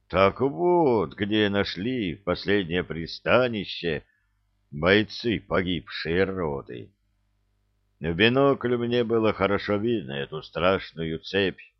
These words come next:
Я даже мог рассмотреть отдельных бойцов. Стояли они в поле метрах в пятистах от колючки,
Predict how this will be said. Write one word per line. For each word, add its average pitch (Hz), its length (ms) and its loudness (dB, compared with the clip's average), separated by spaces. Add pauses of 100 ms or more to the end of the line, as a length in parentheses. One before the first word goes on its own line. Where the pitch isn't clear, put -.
(880)
Я 90 220 4
даже 107 280 4
мог 131 260 0
рассмотреть 123 920 -2
отдельных 85 560 -2
бойцов. 117 580 0 (760)
Стояли 92 520 2
они 92 300 0
в - 160 -18
поле 110 520 4 (320)
метрах 87 540 0
в - 80 -20
пятистах 85 720 -2
от 90 140 -2
колючки, 123 760 -4